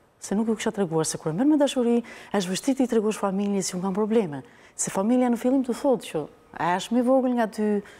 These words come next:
a do kesh komunikim të mam?" Po dhe ne eram dakord që do kemi, do t'i dalim balë jetë vetës,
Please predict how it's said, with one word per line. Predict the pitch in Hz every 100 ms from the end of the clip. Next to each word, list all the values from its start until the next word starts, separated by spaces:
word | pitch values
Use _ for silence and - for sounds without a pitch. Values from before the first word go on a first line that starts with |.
| - - _ _ _ -
a |
do | 180 196
kesh | 240 240
komunikim | 277 269 262 262 254
të | 254
mam?" | 220 208 202 190
Po | 220
dhe | 214 254 262 247
ne | 233
eram | 262 277
dakord | 269 277 330
që | -
do | 254
kemi, | 262 381 269 180 139 - _ -
do | 170
t'i | - 190
dalim | 220 220 202
balë | 226 220 254
jetë | 254 226
vetës, | 247 - 180